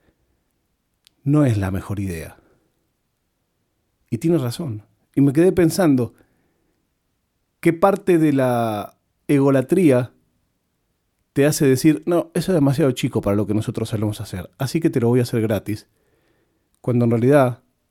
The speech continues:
eso chico que estás haciendo gratis, te vendría súper bien. La diferencia entre quienes creemos que somos y quienes somos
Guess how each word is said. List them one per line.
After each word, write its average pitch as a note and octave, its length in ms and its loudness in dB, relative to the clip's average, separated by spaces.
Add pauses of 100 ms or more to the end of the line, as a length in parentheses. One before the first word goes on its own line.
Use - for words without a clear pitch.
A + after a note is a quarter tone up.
(420)
eso C3 260 -4
chico A2+ 540 -4 (580)
que - 100 -16
estás A2+ 200 -8
haciendo A#2 320 -2
gratis, A#2 440 -2 (880)
te G#2 100 -4
vendría G#2+ 420 -4
súper F2 380 -8
bien. G2+ 260 -8 (2250)
La B2+ 80 -4
diferencia D3+ 440 2
entre C3 320 -2
quienes D3 280 0
creemos D3 440 2
que C#3 120 -2
somos F3+ 380 0
y C3 80 -4
quienes C3+ 260 0
somos G#3+ 460 2